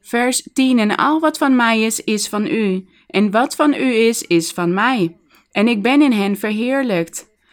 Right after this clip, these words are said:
En ik ben niet meer in de wereld, maar dezen, de apostelen, zijn in de wereld. En ik kom naar u toe. Heilige Vader, bewaar hen die u mij gegeven hebt in uw naam,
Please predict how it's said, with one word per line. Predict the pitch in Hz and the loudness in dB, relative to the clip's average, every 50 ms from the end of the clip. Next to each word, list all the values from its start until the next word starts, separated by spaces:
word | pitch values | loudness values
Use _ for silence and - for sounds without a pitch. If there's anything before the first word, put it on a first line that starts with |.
| _ - - | _ -16 -6
En | - 208 226 | -2 -2 -2
ik | 226 196 | 0 0
ben | 240 269 294 | 0 2 2
niet | 330 311 311 | 2 2 2
meer | 294 277 269 254 | 2 0 2 2
in | 247 254 254 | 2 2 2
de | 247 240 214 | 2 2 2
wereld, | 240 240 254 254 240 220 190 180 170 - | 2 2 2 2 2 2 2 0 0 -2
maar | - 190 196 190 202 190 | -2 0 0 0 0 0
dezen, | 190 202 214 226 247 262 247 - 208 190 180 175 | 0 0 0 0 0 0 -2 -2 -2 -2 -2 -2
de | 180 - - | -2 -2 -2
apostelen, | 220 208 214 254 285 294 - - 302 269 240 220 208 190 185 | -2 -2 0 0 -2 -2 -2 -2 -2 -2 0 0 0 -2 -2
zijn | 220 220 220 220 220 220 | -2 -2 -2 -2 0 0
in | 220 208 | 0 -2
de | 214 202 | -2 0
wereld. | 208 214 233 254 247 220 185 175 175 - - - - - - _ | 0 0 0 0 0 0 0 0 -2 -4 -8 -14 -20 -20 -20 _
En | - - 208 220 | -4 -2 0 0
ik | 233 247 - | 0 0 -2
kom | - 277 277 269 | 0 2 2 4
naar | 277 269 - - | 4 2 2 0
u | 269 247 | -2 -2
toe. | - 294 302 294 247 180 170 - _ _ _ _ _ _ _ _ _ | 0 2 2 2 2 0 -2 -6 _ _ _ _ _ _ _ _ _
Heilige | _ - 190 214 233 269 285 277 294 269 - 277 | _ -8 -4 -2 0 2 2 2 0 -2 -2 -4
Vader, | 269 - 262 254 262 262 262 247 220 202 185 | -4 -2 -2 0 0 0 0 0 0 0 0
bewaar | 196 208 208 220 233 247 254 269 262 | -2 -2 0 0 0 0 0 0 -2
hen | 262 254 247 240 220 214 190 | -2 -2 -2 0 -2 -2 -2
die | 226 233 - 233 | -2 -2 0 0
u | 226 | 0
mij | 226 233 233 254 285 | 0 0 0 -2 -2
gegeven | 277 - 269 254 - 247 247 262 - 277 254 | -2 -4 -4 -4 -2 -2 -2 -2 0 -2 -2
hebt | 226 214 202 190 - - | -2 -2 -4 -4 -6 -6
in | - 220 247 247 247 | -4 -2 0 2 2
uw | 247 247 | 2 2
naam, | 240 247 254 262 262 233 185 170 170 | 0 0 0 0 -2 -2 -2 -4 -4